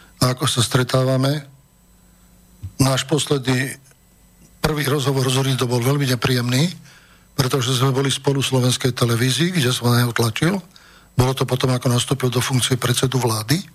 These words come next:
A cez prestávku, vytvoril tam krátku prestávku, som dostal lístok: "Pán predseda vlády, po skončení relácie tu v tomto štúdiu budete zatknutí." Ozaj tam boli policajti, ozaj tam boli pripravené kamery.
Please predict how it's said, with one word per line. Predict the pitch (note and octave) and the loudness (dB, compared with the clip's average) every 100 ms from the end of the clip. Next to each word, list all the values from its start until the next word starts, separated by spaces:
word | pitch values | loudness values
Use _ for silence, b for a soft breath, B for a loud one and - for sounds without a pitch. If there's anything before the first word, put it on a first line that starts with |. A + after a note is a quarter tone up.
| - _ B B B B B B B - - | -20 _ B B B B B B B -6 -2
A | |
cez | C3 C#3 C3 | 0 0 0
prestávku, | C#3 E3 - C#3 A2 - A2 G2+ A#2 | 0 -2 0 0 -2 -6 -8 -4 0
vytvoril | B2 C3+ C3+ B2 | 0 2 0 0
tam | B2 A#2+ | 0 0
krátku | A#2+ B2+ - | 2 0 -2
prestávku, | B2+ B2+ - D3+ D3+ | -4 -2 0 0 0
som | D#3+ C3 | 0 0
dostal | C3 C3 B2+ A#2 | 0 0 0 0
lístok: | A#2 - D#3+ - - B B B B _ | -2 -2 -4 -6 -20 B B B B _
"Pán | B2+ A#2 | -2 0
predseda | D3 C3+ E3 D3 | -2 0 0 0
vlády, | B2+ A#2 A2+ G#2+ | 0 -2 -2 -4
po | - A2 | -2 -2
skončení | - D3 D#3+ D3 | 0 0 0 0
relácie | C#3+ C3 B2 A2+ B2 A2 - | 0 0 0 0 -2 -2 -2
tu | F3 | -2
v | - | 0
tomto | C#3 C3+ C3 | 0 0 -2
štúdiu | A#2 - B2+ C3+ | -2 -2 0 0
budete | A#2 C#3 B2+ - A#2 B B - | 0 -2 -2 -4 -6 B B -2
zatknutí." | G#2 B2+ - A2 G2+ G2 - _ _ _ b b b - | 0 0 0 -2 -2 -6 -12 _ _ _ b b b -2
Ozaj | F3 C3+ | 0 0
tam | - A#2 | 0 -2
boli | G2+ G2 | -2 -2
policajti, | - C#3+ C#3 C#3 C3 B2+ | -2 0 0 -2 -2 -2
ozaj | A#2 A#2 A2 | 0 -2 -2
tam | B2 | 0
boli | A2+ A2 | 0 -2
pripravené | G#2+ A2+ A2+ A2+ G#2 G2 | -4 -4 -2 -2 -4 -2
kamery. | D3 E3+ E3 | 0 2 0